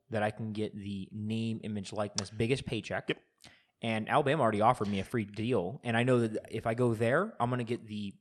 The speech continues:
Speaker 1: biggest checks.
Speaker 2: So, you know, it's actually kind of interesting. So to, to kind of further that point,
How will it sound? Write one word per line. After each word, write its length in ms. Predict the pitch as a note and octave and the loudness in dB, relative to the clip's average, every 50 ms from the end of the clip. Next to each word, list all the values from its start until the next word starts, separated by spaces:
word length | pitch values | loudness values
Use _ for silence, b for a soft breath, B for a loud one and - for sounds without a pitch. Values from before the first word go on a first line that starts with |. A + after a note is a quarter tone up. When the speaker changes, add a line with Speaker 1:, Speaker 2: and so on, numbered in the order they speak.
| _ - | _ 4
Speaker 1:
biggest 340 | - D#3 C#3 C#3 A#2+ - - | 4 6 6 6 2 0 -2
checks. 500 | - - A#2+ F#2+ - - - - - - _ - - | -2 0 0 0 0 -4 -12 -12 -14 -14 _ -8 -2
Speaker 2:
So, 160 | D#3+ - C#3 | 4 4 4
you 160 | C3+ C#3 A#2+ | 6 6 6
know, 80 | B2 B2 | 6 6
it's 100 | - B2 | 6 6
actually 220 | A#2 - - - | 4 4 2 2
kind 80 | A#2 A2 | 2 2
of 80 | G#2 | 2
interesting. 300 | A#2 - - - G#2+ F#2+ | 2 0 0 -2 -2 -2
So 360 | - - A#2+ G#2+ G#2 G2+ - - _ _ _ _ _ _ _ _ _ _ - - _ _ _ - | 4 6 6 6 6 6 2 -6 _ _ _ _ _ _ _ _ _ _ -20 -20 _ _ _ -2
to, 120 | - C3 - - _ - - | -2 -2 -2 -4 _ -8 -2
to 60 | - | 6
kind 160 | - C3+ A#2 | 6 6 6
of 60 | G#2+ | 6
further 240 | - A#2 A2+ A2 G#2+ | 6 4 4 4 4
that 140 | G#2 G#2 F#2 | 0 0 0
point, 220 | - B2 A#2+ A2+ | 0 0 -2 -2